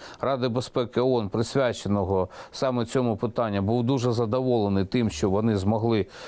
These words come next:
всіх попередити про це, ну, в принципі, ця думка, вона має місце.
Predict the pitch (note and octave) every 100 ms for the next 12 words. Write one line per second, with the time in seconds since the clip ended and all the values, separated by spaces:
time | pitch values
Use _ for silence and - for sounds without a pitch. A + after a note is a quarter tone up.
0 | - - - C#3+ B2 - A#2+ A#2+ A#2 G3
1 | G#3 E3+ A2+ G#2 F#2+ - E2 - - -
2 | D#3+ G3 - D#3 G#3 D#3+ C3+ G2 - C3
3 | A#2+ G#2 F2+ - G#2+ D#3 C#3 G2+ F2 G2
4 | A2 G#2 G2+ F2 D#2+ D2 - -